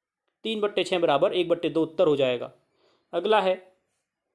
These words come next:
अड़सठ स्क्वायर में इकाई के स्थान पर क्या होगा? अड़सठ स्क्वायर इकाई का देखना है हमें, देखिए, आठ का स्क्वायर हो रहा है, तो आठ को आठ से गुना करेंगे, कितना आ जाता है? चौंसठ। इकाई के स्थान पर क्या आएगा? हमेशा चार आएगा,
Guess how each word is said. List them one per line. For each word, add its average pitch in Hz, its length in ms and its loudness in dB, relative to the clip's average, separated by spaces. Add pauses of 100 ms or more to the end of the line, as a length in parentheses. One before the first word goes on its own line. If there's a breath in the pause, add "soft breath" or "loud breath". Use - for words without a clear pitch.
(1080)
अड़सठ 214 440 -2
स्क्वायर 196 400 2
में 202 140 2
इकाई 190 300 2
के 208 140 0
स्थान 185 320 -2
पर 185 140 -2
क्या 180 180 2
होगा? 147 260 2 (640)
अड़सठ 196 320 -2
स्क्वायर 202 280 2
इकाई 208 280 2
का 226 100 2
देखना 208 240 2
है 214 60 2
हमें, 208 340 -4 (240)
देखिए, 160 380 -8
आठ 196 260 -2
का 202 100 2
स्क्वायर 175 320 2
हो 160 80 4
रहा 151 120 2
है, 175 60 -2 (300)
तो - 120 -10
आठ 220 280 2
को 220 60 0
आठ 196 180 2
से 208 80 -2
गुना 185 180 0
करेंगे, 185 240 0
कितना 185 260 -2
आ 175 40 4
जाता 160 200 0
है? 190 60 -2
चौंसठ। 139 320 -6 (540)
इकाई 220 240 2
के 247 100 0
स्थान 233 200 0
पर 208 120 -6
क्या 214 220 2
आएगा? 180 320 4
हमेशा 175 340 -2 (180)
चार 180 240 4
आएगा, 135 260 -2